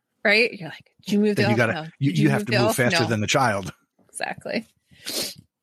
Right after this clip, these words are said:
Speaker 1: But, you know,
Speaker 2: That's
Speaker 1: even
Speaker 2: funny.
Speaker 1: with regular traditions, even with the fake tree, the elf showed up the day that the tree went up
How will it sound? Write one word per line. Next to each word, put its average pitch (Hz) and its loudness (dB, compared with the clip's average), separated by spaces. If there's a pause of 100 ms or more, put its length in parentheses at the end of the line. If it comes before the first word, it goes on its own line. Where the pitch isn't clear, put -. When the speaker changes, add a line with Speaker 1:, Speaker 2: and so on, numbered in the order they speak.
(120)
Speaker 1:
But, - -4 (440)
you 220 2
know, - 2
Speaker 2:
That's 214 0
Speaker 1:
even 277 4
Speaker 2:
funny. 262 0
Speaker 1:
with 226 -4
regular 233 2
traditions, 196 0
even 202 0
with 202 0
the 190 -2
fake 185 -2
tree, 170 0
the 180 -2
elf 165 0
showed 180 0
up 160 0 (180)
the 190 -6
day 165 0
that 190 -14
the 180 -4
tree 165 -2
went 156 -4
up 156 -4